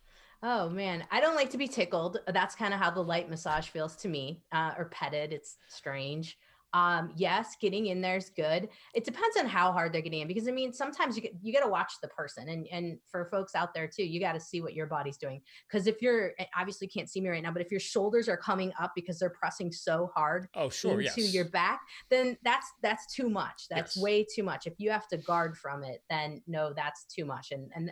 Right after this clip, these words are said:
Speaker 1: I have heard of situations in that case. But if someone's getting in there and they're holding on to that trigger point with their elbow or, you know, fist,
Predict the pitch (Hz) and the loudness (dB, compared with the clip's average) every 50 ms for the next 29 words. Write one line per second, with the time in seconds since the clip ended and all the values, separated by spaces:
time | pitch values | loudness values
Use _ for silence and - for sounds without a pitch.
0 | - - 139 135 151 135 135 147 147 - - 165 175 175 175 170 - - 180 _ | -4 -6 -6 -6 -6 -4 -6 -6 -6 -6 -8 -8 -6 -6 -8 -8 -10 -16 -16 _
1 | - 165 156 156 156 - 165 147 - - 151 147 151 156 - _ _ 139 - - | -10 -8 -8 -8 -8 -8 -12 -12 -12 -12 -10 -8 -8 -8 -8 _ _ -14 -14 -14
2 | - _ _ _ - - _ _ 277 339 359 285 226 - - - - _ 226 233 | -16 _ _ _ -20 -20 _ _ 2 4 4 2 2 0 -2 -12 -2 _ 2 2
3 | 226 - 349 440 427 254 165 - 208 190 185 165 180 208 208 180 160 156 156 180 | 2 0 0 2 2 0 0 0 -2 -2 0 0 0 0 0 0 -2 -2 -2 -4
4 | 196 175 - - 190 196 180 180 180 180 175 175 175 - - 180 170 165 165 160 | -4 -4 -2 -4 -4 -2 -2 -2 -2 -2 -2 -4 -6 -4 -2 -2 0 0 0 0
5 | 156 156 151 147 139 131 - - - - 143 147 160 165 - - 185 185 196 202 | -2 -4 -4 -4 -4 -4 -4 -8 -12 -12 -10 -8 -8 -8 -6 -6 -4 -4 -4 -4
6 | 202 196 _ 185 170 156 151 151 - _ 165 160 156 151 147 - _ - 165 160 | -6 -10 _ -8 -6 -4 -4 -6 -8 _ -6 -6 -4 -4 -4 -6 _ -6 -4 -2
7 | 160 165 160 160 180 165 160 160 160 165 160 165 156 - - 160 151 151 151 147 | -2 -2 -2 -2 -2 0 0 -2 -2 -2 -2 -4 -4 -4 -6 -6 -4 -4 -6 -6
8 | 143 147 143 135 170 156 147 147 143 - _ - 135 143 156 180 196 - - | -6 -8 -10 -10 -10 -12 -12 -14 -16 -18 _ -10 -8 -6 -6 -6 -6 -8 -12